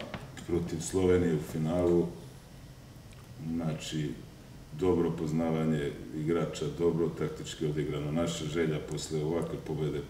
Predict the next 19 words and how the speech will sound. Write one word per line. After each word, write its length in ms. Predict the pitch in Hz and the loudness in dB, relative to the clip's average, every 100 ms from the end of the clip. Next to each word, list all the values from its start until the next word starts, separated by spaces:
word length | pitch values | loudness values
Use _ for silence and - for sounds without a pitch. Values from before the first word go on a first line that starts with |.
| - - | -12 -8
protiv 240 | 80 76 - | -8 -6 -8
Francuza 520 | 78 73 - 82 78 | -4 -4 -4 -4 -2
nošeni, 560 | 76 85 82 85 82 80 - - - - - - - - - - - - | 0 0 0 0 0 0 -4 -12 -14 -14 -14 -16 -18 -18 -18 -18 -8 2
oni 220 | 101 92 | 6 6
malo 260 | 92 90 | 8 6
istrošeni 440 | 85 - 85 87 80 - | 4 2 0 2 0 0
posle 240 | 78 - 73 | -2 -4 -4
tri 100 | 80 | -4
teške 360 | 78 76 - 76 | -2 -2 -2 -4
utakmice. 560 | 73 80 76 73 - - | -2 -2 -2 -4 -6 -2
Krenuli 340 | 87 92 98 | 2 4 4
su 180 | 87 95 | 2 4
dobro, 280 | 92 92 95 | 4 6 6
odigrali 460 | 92 92 98 90 85 87 - - - | 8 6 8 8 6 2 -10 -16 -12
dobro 380 | - 82 98 98 | -2 4 6 6
prvi 320 | 87 92 92 | 6 4 6
set, 240 | 87 98 92 82 - | 6 4 4 0 -2
ali 260 | 101 92 85 | 2 6 6
od 280 | 85 92 | 4 0